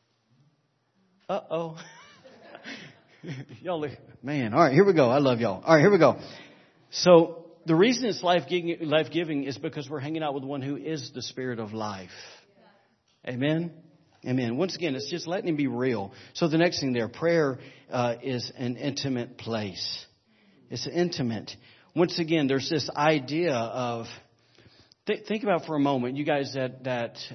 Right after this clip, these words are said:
uh, have been married or are married, whatever, okay, however you wanna word it. Think about when we think about intimacy, okay? And not to get gross and not to get weird, not to freak anybody out, but in intimacy,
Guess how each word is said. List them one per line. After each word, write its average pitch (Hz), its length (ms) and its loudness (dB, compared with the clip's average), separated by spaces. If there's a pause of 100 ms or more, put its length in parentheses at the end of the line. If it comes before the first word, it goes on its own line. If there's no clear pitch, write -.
(220)
uh, 113 240 -8
have 139 280 -2
been 147 160 0
married 127 300 -2
or 117 180 -2
are 131 140 0
married, 101 480 -6 (180)
whatever, 110 380 -4
okay, 131 260 -2
however 131 240 -2
you 143 80 -4
wanna 131 120 -4
word 110 220 -8
it. 107 120 -12 (1040)
Think 214 200 0
about 175 360 4
when 151 160 2
we 170 120 0
think 160 160 -6
about 135 260 -2
intimacy, 110 920 -6 (1120)
okay? 143 420 -6 (280)
And 135 100 -6
not 160 180 -4
to 165 60 -12
get 151 180 -4
gross 135 340 -4
and 139 100 -6
not 139 140 -4
to 143 60 -12
get 151 160 -6
weird, 131 260 -6
not 127 160 -8
to - 60 -20
freak 139 220 -10
anybody 127 460 -6
out, 120 200 -4
but 139 140 -6
in 135 140 -4
intimacy, 131 1040 -6